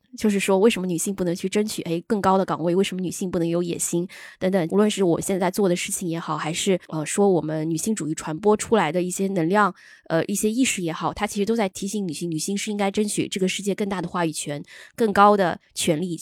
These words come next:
呃，更多的上升空间的。我不知道，就是你从之前的这样一个，呃，媒体行业都是男性的一个主导，到现在你到了这个应该算是新媒体行业啊，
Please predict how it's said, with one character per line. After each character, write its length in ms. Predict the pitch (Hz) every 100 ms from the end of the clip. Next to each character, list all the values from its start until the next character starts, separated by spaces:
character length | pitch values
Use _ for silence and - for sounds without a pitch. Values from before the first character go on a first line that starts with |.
| -
呃， 160 | 175
更 340 | 160 240 208 190
多 160 | 220
的 60 | 214
上 180 | 196 202
升 140 | 196
空 180 | 190 208
间 220 | 208 220
的。 160 | 226 - _ - - -
我 100 | 196
不 120 | 214
知 80 | 262
道， 120 | 240
就 120 | 226
是 100 | 220
你 140 | 202 160
从 240 | - 175
之 160 | - 240
前 240 | 202 160
的 80 | 185
这 100 | 226
样 180 | 196 175
一 60 |
个， 300 | 170 185 165 - _ _ _
呃， 80 | -
媒 180 | 170 175
体 140 | -
行 200 | 170 165
业 120 | 175 170
都 100 | 208
是 140 | 196
男 160 | 156 165
性 160 | 220
的 40 | 185
一 40 |
个 100 | 175
主 160 | 175 175
导， 160 | 165
到 120 | 190
现 180 | 196 220
在 180 | 202 185
你 120 | 170
到 180 | - 185
了 160 | 175 165
这 100 | 196
个 180 | 170 156
应 60 | 233
该 80 | 233
算 200 | 226 202
是 100 | 180
新 160 | 240
媒 140 | 220 202
体 100 | 180
行 240 | 147 151
业 100 | 165
啊， 160 | 147